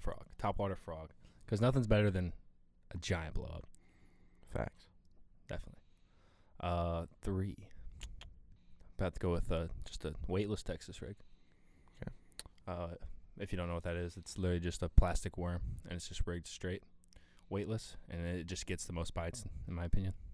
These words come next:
Speaker 1: It's, it's my go-to. If you aren't catching any fish, definitely try that. And if you're not catching any fish, then they're probably not biting very well.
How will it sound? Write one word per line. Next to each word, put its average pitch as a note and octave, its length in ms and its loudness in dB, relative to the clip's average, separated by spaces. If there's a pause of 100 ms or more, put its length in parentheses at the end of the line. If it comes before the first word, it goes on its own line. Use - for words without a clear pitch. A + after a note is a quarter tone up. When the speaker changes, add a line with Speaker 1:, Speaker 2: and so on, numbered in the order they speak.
(720)
Speaker 1:
It's, - 240 -6
it's A#2+ 160 2
my A2 100 4
go-to. F2+ 400 0 (400)
If G#2+ 160 -4
you G#2+ 280 4 (540)
aren't A2+ 160 2
catching G2+ 260 2
any F2 100 0
fish, - 400 -4 (720)
definitely - 320 -4
try E2+ 160 -2
that. E2+ 300 -4
And F2+ 140 -4
if - 120 -4
you're F2+ 100 0
not F2+ 120 -4
catching G2+ 240 -2
any F#2+ 80 -2
fish, B2 220 -2
then E2+ 140 -8
they're E2+ 100 -8
probably F#2+ 280 10
not E2 120 -6
biting D#2+ 240 -8
very D#2+ 180 -8
well. E2+ 180 -4